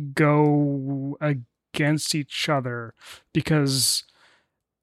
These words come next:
I mean, Susan really is providing, you know, education through, through even more than just play, like, actual experience. A-, and I think that that's, it's just a, it just stuck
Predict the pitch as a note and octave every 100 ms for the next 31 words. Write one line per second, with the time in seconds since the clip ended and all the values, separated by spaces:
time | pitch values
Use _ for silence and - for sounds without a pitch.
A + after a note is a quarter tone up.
0 | - E3 D#3 D3 G#3 F#3 E3+ E3 D3+ D3+
1 | E3+ F3+ D#3 C3+ - - _ - D#3 C#3
2 | C3+ C#3 C3+ C3 B2+ B2 - _ D#3 C#3
3 | C#3+ C#3+ D3 D#3+ C3 D3+ C3+ - C#3 B2+
4 | - _ - D3+ C#3 A#2+ _ - G#3+ G#3+
5 | - D4 F#3 F3+ - G3 G#3 E3 D#3+ F#3
6 | F#3 D#3+ C#3+ C#3 - - - G3+ D#3 C3
7 | C3 C3+ - D3+ - - D3 C3 - -
8 | D#3 C#3 C3+ A#2 B2+ - - - - -
9 | _ _ E3+ C#3+ D3 D3+ D3 C#3+ F3+ D#3
10 | D3 C3 C#3+ C#3 - - - - _ _
11 | _ G#3 - A#3+ - A3+ - G#3+ C#4 F#3
12 | F3 G#3 - - - - - - - G3
13 | -